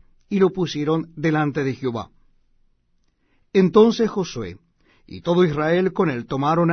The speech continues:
a Acán, hijo de Zera, el dinero, el manto, el lingote de oro,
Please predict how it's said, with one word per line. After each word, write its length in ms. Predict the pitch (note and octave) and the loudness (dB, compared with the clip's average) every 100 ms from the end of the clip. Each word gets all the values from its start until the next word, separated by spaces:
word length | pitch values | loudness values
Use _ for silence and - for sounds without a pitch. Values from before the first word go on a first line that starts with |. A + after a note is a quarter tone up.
| E3+ | -2
a 220 | E3 D3+ | -4 -4
Acán, 480 | C3+ - E3 A2+ A2 | -6 -6 -6 -6 -8
hijo 320 | G3 F#3 F#3+ | -8 -6 -4
de 120 | F3+ E3+ | -4 -6
Zera, 460 | D3 A#2+ A2+ B2 - _ _ _ _ | -6 -8 -8 -12 -18 _ _ _ _
el 160 | B2 A#2+ | -14 -6
dinero, 540 | C3+ E3 D3+ E3 F3+ - _ _ - | 0 2 2 0 -4 -14 _ _ -12
el 160 | B2+ | -8
manto, 640 | A#2 D#3 D3 B2 C3 C3 C3 _ _ - | -2 0 0 -2 -6 -8 -10 _ _ -2
el 180 | E3 D#3+ | 0 2
lingote 600 | D3 C3 D#3 G#3+ A3 F#3+ | 0 -2 2 2 4 2
de 80 | |
oro, 400 | F3 E3 D3 E3 | 4 2 2 -2